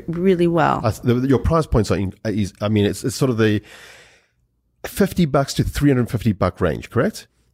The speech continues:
Speaker 1: Twenty to three hundred fifty.
Speaker 2: It's, it's, it's unbelievable.
Speaker 1: Yeah.
Speaker 2: Given what the, the quality.
Speaker 1: I think so too, because, um, direct to consumer allows you to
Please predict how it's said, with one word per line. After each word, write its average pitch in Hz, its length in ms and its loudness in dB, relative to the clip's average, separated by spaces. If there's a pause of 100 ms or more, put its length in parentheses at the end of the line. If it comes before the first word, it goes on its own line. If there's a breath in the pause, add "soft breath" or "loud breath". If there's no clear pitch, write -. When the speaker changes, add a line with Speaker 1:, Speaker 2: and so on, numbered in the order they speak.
Speaker 1:
Twenty 233 380 2
to 220 100 0
three 190 160 0
hundred 180 220 2
fifty. 156 360 -4
Speaker 2:
It's, - 240 -2
it's, 139 360 0
it's - 240 0
unbelievable. 165 720 -2 (200)
Speaker 1:
Yeah. 185 420 2
Speaker 2:
Given 135 220 2
what 120 140 0 (240)
the, 120 140 2
the 104 120 0
quality. 123 640 0 (160)
Speaker 1:
I 240 120 -2
think 277 180 2
so 233 180 0
too, 214 360 0
because, 185 280 -2 (1040)
um, 180 320 2
direct 208 280 2
to 208 60 -6
consumer 190 600 2
allows 175 480 2
you 170 120 -2
to 151 160 -2